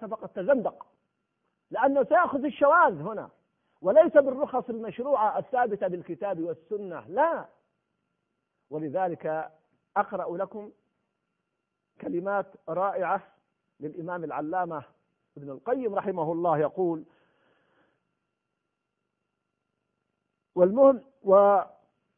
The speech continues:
وأقدم المقدمة قبل أن أبدأ بكلام ابن القيم فأقول: "ولكن المهم التأكد من ثبوت أنها رخصة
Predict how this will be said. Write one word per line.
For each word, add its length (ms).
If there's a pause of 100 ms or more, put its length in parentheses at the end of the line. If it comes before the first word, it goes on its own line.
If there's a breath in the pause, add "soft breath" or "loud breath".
(260)
وأقدم 600
المقدمة 500
قبل 220
أن 140
أبدأ 240
بكلام 480
ابن 140
القيم 420
فأقول: 580 (140)
"ولكن 440
المهم 340
التأكد 640
من 160
ثبوت 400
أنها 420
رخصة 520